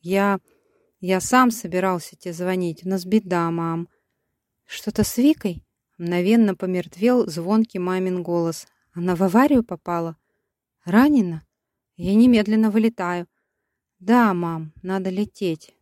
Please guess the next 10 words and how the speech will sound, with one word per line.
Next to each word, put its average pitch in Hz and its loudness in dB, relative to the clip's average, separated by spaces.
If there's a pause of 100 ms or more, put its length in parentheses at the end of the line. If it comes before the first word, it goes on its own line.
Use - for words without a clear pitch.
(120)
только 214 -2
не 220 6
в 196 -2
Берлин". 196 2 (540)
"А - -14
куда?" 269 2 (760)
"В 170 -20
Екатеринбург, 226 0 (100)
на 214 0
опознание". 165 -2